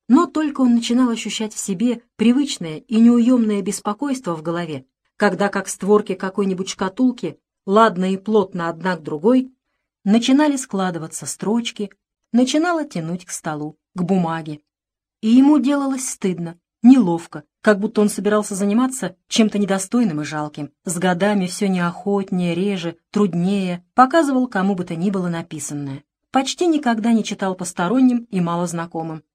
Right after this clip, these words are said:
Но зато тем, кого считал друзьями, кому доверял, тех он буквально засыпал стихами, спешил поделиться каждой новой строчкой, каждым новым замыслом.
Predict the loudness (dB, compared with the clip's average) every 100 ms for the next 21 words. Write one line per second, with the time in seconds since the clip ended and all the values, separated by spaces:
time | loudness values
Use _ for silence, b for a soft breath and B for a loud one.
0 | _ 0 2 2 0 -2 -2 -2 0 -2
1 | -2 -4 -4 -4 -2 -4 -4 -2 -2 -2
2 | -4 -10 -4 0 0 0 -2 -2 -2 -4
3 | _ -2 0 4 4 4 0 2 2 2
4 | -4 -4 -2 -4 -4 -2 -2 -4 -6 -6
5 | -4 -4 -4 -8 _ _ -20 -4 -2 0
6 | -2 -2 -2 -2 -4 -8 -4 -2 -2 -4
7 | -4 -4 -8 -2 0 0 -2 -6 -6 _
8 | -2 0 0 -2 -4 -6 -8 -6 -6 -6
9 | -10 -12 -14